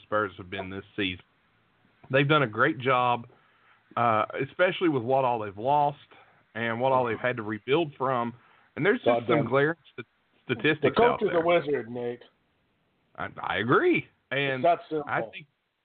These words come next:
Speaker 1: I think he could easily win Coach of the Year this year. It's a great possibility, if you ask
Speaker 2: Yeah,
Speaker 1: me.
Speaker 2: no.
Speaker 1: But
Speaker 2: Lay this
Speaker 1: I talk-
Speaker 2: on you. I'm gonna lay
Speaker 1: Go
Speaker 2: this
Speaker 1: ahead.
Speaker 2: on you before your intro.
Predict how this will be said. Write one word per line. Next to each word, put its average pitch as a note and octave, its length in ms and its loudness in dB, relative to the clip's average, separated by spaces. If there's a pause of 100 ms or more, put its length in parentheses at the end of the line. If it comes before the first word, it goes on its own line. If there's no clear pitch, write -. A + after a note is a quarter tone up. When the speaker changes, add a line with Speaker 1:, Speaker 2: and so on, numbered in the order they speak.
(200)
Speaker 1:
I D#3 120 2
think G3+ 180 2
he F#3+ 100 -2
could D#3 140 0
easily F3+ 320 -2
win F3+ 220 -2
Coach F3 260 0
of F#3 80 -10
the G3+ 60 -4
Year G#3 260 -6
this F3+ 240 -2
year. C2 240 -10
It's A#2+ 160 -10
a A#2 260 -2
great B2+ 280 -2
possibility, F#3+ 640 0
if G2 100 -12
you A#2+ 80 -2
ask A#2 180 0
Speaker 2:
Yeah, E3 140 0
Speaker 1:
me. G#2+ 140 -4
Speaker 2:
no. G#2 80 -8
Speaker 1:
But A2+ 220 -2 (720)
Speaker 2:
Lay F#3 240 2
this E3+ 120 -2
Speaker 1:
I A3+ 100 2
talk- D3 100 -2 (140)
Speaker 2:
on B2 40 -4
you. B2 180 -6 (680)
I'm C#3+ 120 0
gonna D3+ 140 0
lay D#3+ 140 6
Speaker 1:
Go D3+ 40 0
Speaker 2:
this C3 120 2
Speaker 1:
ahead. C#3 60 -4
Speaker 2:
on C#3 140 -2
you C3 80 -6
before B2 300 -8
your A#2+ 200 -2
intro. A#2+ 360 -12